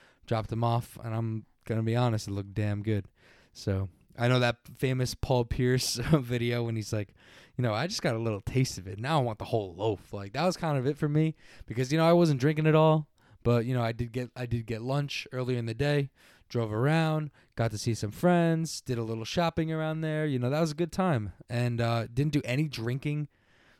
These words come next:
Everyone, you know, the sun was beating. It felt good. But,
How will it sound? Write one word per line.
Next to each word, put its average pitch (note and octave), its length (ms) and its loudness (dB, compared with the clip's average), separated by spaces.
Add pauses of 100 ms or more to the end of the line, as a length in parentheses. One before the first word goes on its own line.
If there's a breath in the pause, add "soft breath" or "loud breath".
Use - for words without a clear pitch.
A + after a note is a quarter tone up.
(140 soft breath)
Everyone, C3 640 0 (140)
you B2 80 -6
know, A2 100 -2
the G#2 160 -10
sun A2 400 -6
was G#2 260 -6 (440)
beating. A2 480 -4 (240)
It A#2 100 -8
felt A2+ 320 -2
good. A#2 320 0 (920 loud breath)
But, G#2+ 400 4